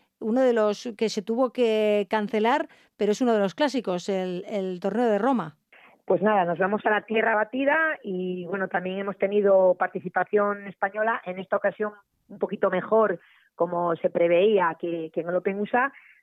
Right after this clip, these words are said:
Speaker 2: Eh, Volsova pierde o cae en segunda ronda con un partido muy complicado que lo tuvo en la mano. Al final perdió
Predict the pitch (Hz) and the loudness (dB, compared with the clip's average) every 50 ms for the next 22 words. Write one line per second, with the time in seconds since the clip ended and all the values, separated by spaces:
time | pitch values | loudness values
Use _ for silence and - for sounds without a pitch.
0 | _ _ - 170 196 214 226 214 185 185 175 175 - 233 233 220 214 208 202 190 | _ _ -2 0 2 2 2 2 2 2 2 2 2 2 2 4 2 2 2 0
1 | 185 175 180 - - - 220 226 214 196 185 170 175 170 170 165 - - 214 220 | 0 -2 -4 -6 -6 -2 2 2 4 4 4 4 4 4 4 4 2 0 0 2
2 | 208 185 175 170 170 165 - 175 165 196 196 190 190 208 214 202 185 175 185 180 | 2 2 2 0 -2 -6 -10 -8 -6 -2 0 0 2 0 0 -2 -2 -2 -2 -2
3 | 196 196 - 196 190 - 214 202 196 185 196 196 - 202 180 - 185 185 - - | -2 -2 -2 -4 -2 -2 0 0 0 -2 -2 -4 -2 -2 -2 -2 -2 -2 0 0
4 | 214 214 208 196 190 180 180 175 175 165 - 180 180 180 175 - - 208 202 202 | 0 2 2 4 4 4 4 4 2 2 0 2 2 2 2 2 0 0 0 2
5 | 196 190 185 - 220 233 220 202 185 180 _ - - _ _ _ _ - 185 185 | 0 0 -2 0 0 0 -2 -4 -8 -16 _ -20 -20 _ _ _ _ -6 -2 0
6 | 202 208 208 208 - 190 185 214 214 202 196 190 190 | 0 0 0 -2 -4 -2 2 2 4 4 2 0 -2